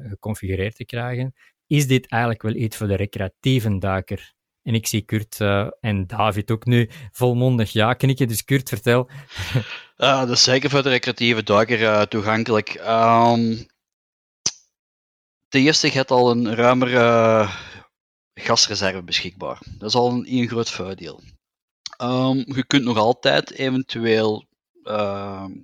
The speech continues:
Speaker 2: kleine decoduiksjes doen, want je kunt een fles, een extra flesje met een decogas meenemen. Ehm, dus je kunt op elk niveau dat ge-, eh, gebruiken.
Speaker 1: Mhm.
Speaker 2: Ehm, het is ook een eenvoudige manier om je flessen aan te doen.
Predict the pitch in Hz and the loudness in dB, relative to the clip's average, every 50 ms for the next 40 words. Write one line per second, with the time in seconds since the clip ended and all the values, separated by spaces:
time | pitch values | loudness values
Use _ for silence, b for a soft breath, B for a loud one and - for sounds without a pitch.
0 | _ _ _ - 120 113 110 107 107 104 101 98 95 92 101 - 127 127 139 - | _ _ _ -6 -2 0 0 0 0 -2 -4 -4 -4 -4 -4 -4 -4 -2 -2 -2
1 | - - - 170 143 143 135 123 107 - - 107 - _ - 131 131 151 139 - | -2 -2 -6 -6 -6 -6 -6 -6 -6 -8 -10 -12 -12 _ 0 2 2 2 0 -4
2 | B B B B B B B B B B B - 113 110 104 104 104 104 101 - | B B B B B B B B B B B -10 -8 -6 -6 -6 -8 -10 -12 -12
3 | - - - - - - 123 - - - - - - - _ _ _ _ _ _ | -14 -10 -8 -4 -2 0 0 0 2 2 2 2 0 0 _ _ _ _ _ _
4 | _ _ 113 107 98 - - - 117 101 - - 123 - - 117 110 104 104 98 | _ _ -10 -8 -6 -2 -2 -2 -2 -2 -2 -4 -4 -2 -4 -4 -4 -4 -2 -2
5 | 101 110 - - 101 98 92 - - - 92 95 104 110 107 98 92 87 82 - | -2 -2 -2 -4 -6 -4 -4 -6 -6 -6 -6 -6 -6 -6 -6 -6 -8 -10 -12 -14
6 | 101 - _ _ _ _ _ _ _ _ _ _ _ _ - 107 107 107 110 110 | -16 -20 _ _ _ _ _ _ _ _ _ _ _ _ -12 -8 -6 -4 -4 -2
7 | 110 117 131 131 - - 131 120 - - 151 156 - - 143 131 _ - - 147 | -2 0 0 2 2 0 -2 -2 0 0 0 0 0 -2 -4 -4 _ -2 0 2
8 | 147 151 147 - 139 120 113 - 120 123 131 131 120 107 - - 98 98 104 104 | 2 2 2 0 0 -2 -2 0 2 2 4 4 2 0 0 -4 -6 -4 -4 -4
9 | 104 104 101 98 101 95 104 98 95 98 95 - - - - _ - 117 98 95 | -2 -4 -4 -6 -8 -8 -6 -4 -4 -4 -4 -6 -8 -14 -16 _ -8 -6 -6 -6
10 | 98 101 - _ - - _ - 123 127 135 139 139 139 139 139 139 139 139 - | -6 -8 -10 _ -20 -14 _ -4 0 2 4 6 6 6 4 4 2 2 0 -4
11 | b b b b b b b b _ - - - - 135 120 135 160 - - 80 | b b b b b b b b _ -14 -8 -4 -2 0 2 2 0 0 0 -4
12 | - - 147 131 113 123 143 190 190 180 165 147 127 120 113 120 143 202 233 - | -2 0 0 0 2 2 2 2 0 -2 -4 -4 -2 -2 -2 -2 -2 -4 -4 -6
13 | - - 165 147 135 110 113 - - - 170 - - - - - 156 214 262 254 | -10 -10 -8 -6 -4 -2 -2 -2 -2 -2 -2 -2 -2 -4 -4 -4 -2 -2 -2 -2
14 | - 202 - 101 87 - 104 - - | -4 -6 -6 -6 -6 -6 -10 -16 -20